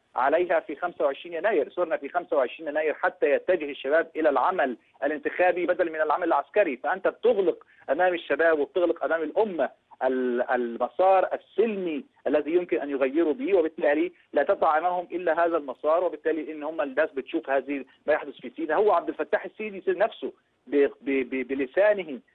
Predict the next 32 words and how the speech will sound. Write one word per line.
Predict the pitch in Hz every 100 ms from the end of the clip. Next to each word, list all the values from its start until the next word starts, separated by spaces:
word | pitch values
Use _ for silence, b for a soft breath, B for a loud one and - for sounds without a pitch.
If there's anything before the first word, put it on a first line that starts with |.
| _ -
قال | 165 185 170
في | - 175 170
أحد | - 160
اللقاءات | 139 131 - 117 143 196 165
المسجلة | 139 - 110 139 160 143 135 117
صوت | 170 165 139
وصورة | 127 - 175 160
حتى | - - 123
لا | 143
يمكن | 165 - 123
disputed | 117 - 330 - - - b b _ -
قال | 190 190 185 b -
أنك | 151 170 165
إذا | 156 151 151
بدأت | 139 147 190 -
تضرب | 175 165 156 -
في | 151
أهل | 165 143 -
سيناء | 175 160 147
فسيحول | - 131 117 175 165 143
ذلك | 156 156 151
إلى | 151 139 -
ثارات | 143 131 151 156 - _ _ -
لن | 143 170
تنتهي، | 165 143 - 160 175 170 b b
وشبه | 127 139 135 180 180 156 156
ما | 139
حدث | 127 165 156 151
في | 143 135
جنوب | 131 151 139
السودان، | - 120 135 147
وأن، | 135 123 131